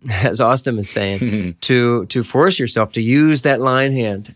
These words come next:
Speaker 1: For example, I, I have a lot of people,
Speaker 2: Yeah.
Speaker 1: especially when you're tight line nymphing at close range, who just wanna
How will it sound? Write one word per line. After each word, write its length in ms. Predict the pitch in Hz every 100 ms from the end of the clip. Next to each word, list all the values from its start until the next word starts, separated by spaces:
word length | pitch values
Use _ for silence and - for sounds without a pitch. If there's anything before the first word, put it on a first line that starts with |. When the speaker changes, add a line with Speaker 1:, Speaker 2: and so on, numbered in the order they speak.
| -
Speaker 1:
For 140 | 120
example, 400 | 113 110 104 101
I, 140 | 107 120
I 140 | 107
have 140 | 123 135
a 40 |
lot 160 | 139 180
of 80 | -
people, 380 | 160 139 131 123
Speaker 2:
Yeah. 60 | - - -
Speaker 1:
especially 340 | - 147 143
when 80 | 135
you're 80 | 127
tight 240 | 127 139 110
line 200 | 120 120
nymphing 280 | 123 131 117
at 80 | -
close 320 | 123 117 -
range, 380 | 120 123 117 -
who 100 | 117
just 220 | 113 -
wanna 220 | 127